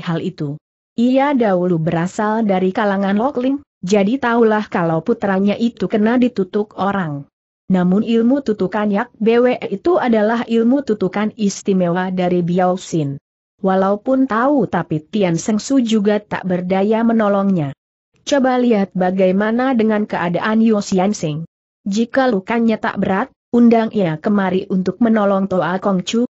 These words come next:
Ia segera perintahkan orangnya mengundang Yo Bok Lo memiliki luakang tinggi.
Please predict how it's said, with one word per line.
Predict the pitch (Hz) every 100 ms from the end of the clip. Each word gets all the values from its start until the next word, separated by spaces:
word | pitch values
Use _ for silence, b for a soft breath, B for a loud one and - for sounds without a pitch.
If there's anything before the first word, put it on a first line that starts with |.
| _
Ia | 254 226 220
segera | - 240 233 247 240
perintahkan | 220 214 202 151 - - 170 180 -
orangnya | 233 226 220 185 208
mengundang | 208 208 208 220 226
Yo | 226 247 277
Bok | 233 - 208
Lo | 247
memiliki | 262 226 220 233 240 247 262
luakang | 240 226 240 233
tinggi. | 185 202 190 147